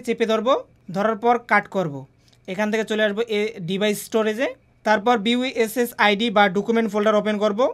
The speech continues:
অনেকের ডকুমেন্ট ফোল্ডারে সেট হয় বা অনেকের বিউএসএস আইডি নামে একটা ফোল্ডার হয়, সেটার মধ্যেও থাকে। তো আমি এখানে এর আগের ভিডিওতে দেখাইছিলাম, এই যে এটা ওপেন করার পর মোড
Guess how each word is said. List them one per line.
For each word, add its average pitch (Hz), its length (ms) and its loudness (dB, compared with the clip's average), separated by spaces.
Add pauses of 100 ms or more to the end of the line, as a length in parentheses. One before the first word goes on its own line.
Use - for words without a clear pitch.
(120)
অনেকের 202 280 -4
ডকুমেন্ট 208 340 -2
ফোল্ডারে 220 340 -2
সেট 214 180 -2
হয় 277 140 2 (460)
বা 185 80 -2 (120)
অনেকের 196 320 -2
বিউএসএস 226 680 -2 (140)
আইডি 202 180 0
নামে 220 160 0
একটা 214 200 -2
ফোল্ডার 208 280 0
হয়, 254 160 0
সেটার 208 260 -2
মধ্যেও 196 200 -2 (100)
থাকে। 156 220 -6 (360)
তো 190 80 -6 (380)
আমি 196 180 -6
এখানে 220 200 -2 (160)
এর 196 140 -2
আগের 196 220 -4
ভিডিওতে 208 300 -4
দেখাইছিলাম, 196 440 -2 (480)
এই 202 140 2
যে 160 80 -4 (240)
এটা 214 180 4
ওপেন 254 220 2
করার 262 180 4
পর 262 160 4
মোড 233 100 4